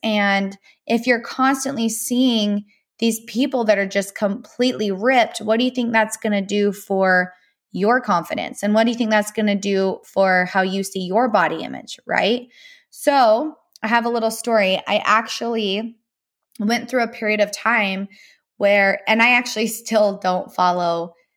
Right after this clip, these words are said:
um, some of these people, but I started noticing that I wasn't happy with my own body anymore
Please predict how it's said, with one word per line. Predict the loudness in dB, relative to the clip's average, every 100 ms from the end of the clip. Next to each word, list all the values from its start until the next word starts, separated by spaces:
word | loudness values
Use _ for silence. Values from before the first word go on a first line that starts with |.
| _ _ -2
um, | 0 0 -2 -8 -16 -14
some | -2 0 0
of | -2
these | -6 -8
people, | -6 -4 -2 0
but | 0 -2 -4 -18 _ _
I | -4
started | -2 -2 0 0 0
noticing | 2 2 2 -2 -4 -2
that | -2 0
I | 2 2
wasn't | 2 0 -2 -4
happy | -2 -2 -2 -4
with | -4 -4
my | -4 -2
own | -2 -2
body | -2 0 -2 -2
anymore | -2 0 0 0 -2